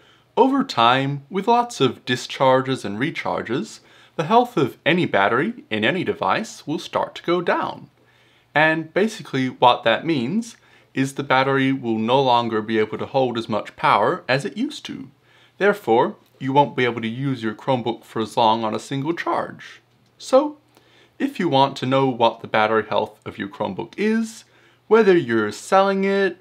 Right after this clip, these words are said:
or you're wondering why your battery life isn't what it used to be, or maybe you're just curious,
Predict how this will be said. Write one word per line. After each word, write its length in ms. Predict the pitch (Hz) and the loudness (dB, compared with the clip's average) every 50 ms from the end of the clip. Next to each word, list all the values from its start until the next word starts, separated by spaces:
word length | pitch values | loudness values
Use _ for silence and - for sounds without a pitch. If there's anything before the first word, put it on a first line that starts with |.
| - | -8
or 240 | - 104 107 104 101 | -2 0 0 2 0
you're 220 | 101 101 98 98 98 | 0 -2 -4 -4 -4
wondering 500 | 101 107 123 139 135 120 117 113 117 117 | -2 2 2 2 2 2 2 0 2 2
why 160 | 110 110 107 | 4 4 4
your 140 | 104 104 101 | 4 2 0
battery 420 | 101 - 123 131 139 139 139 139 | 0 2 2 2 2 2 0 0
life 420 | 135 131 131 127 127 131 131 - _ - | 0 2 4 4 4 2 0 -6 _ -6
isn't 260 | 110 110 110 104 - | -4 -4 -4 -4 -6
what 160 | 104 101 101 | -4 -6 -4
it 80 | - - | -6 -6
used 320 | 127 151 190 185 - - - | -8 -8 -8 -8 -8 -8 -8
to 60 | 185 | -6
be, 460 | 175 185 180 180 175 175 180 185 - _ _ _ _ _ _ | -4 -4 -4 -4 -4 -4 -6 -6 -10 _ _ _ _ _ _
or 380 | - - 170 180 185 185 175 170 - | -2 2 6 6 6 6 4 2 -2
maybe 300 | - 190 202 202 180 180 | -2 0 0 0 0 -2
you're 200 | 151 127 120 113 | -4 -2 -2 -2
just 260 | 113 113 107 - - | -2 -2 -4 -4 -8
curious, 720 | - - 226 214 160 120 135 190 262 - - - - - | -6 -2 0 2 2 2 2 0 -2 -4 -10 -16 -20 -20